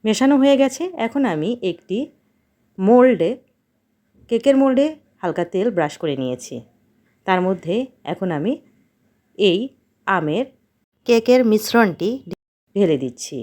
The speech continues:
কেকের ব্যাটারটি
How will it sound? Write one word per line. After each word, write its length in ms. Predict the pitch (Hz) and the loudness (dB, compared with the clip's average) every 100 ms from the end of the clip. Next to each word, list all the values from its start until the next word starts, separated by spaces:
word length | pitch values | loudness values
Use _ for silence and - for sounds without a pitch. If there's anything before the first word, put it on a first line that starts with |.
| - _ _ _ _ - - - - - - - - - - - - - - _ _ _ _ _ _ _ _ _ _ _ - | -14 _ _ _ _ -20 -20 -20 -18 -20 -20 -20 -20 -20 -20 -20 -20 -20 -20 _ _ _ _ _ _ _ _ _ _ _ -2
কেকের 240 | 262 294 240 | 2 2 2
ব্যাটারটি 400 | 233 277 277 | 2 2 0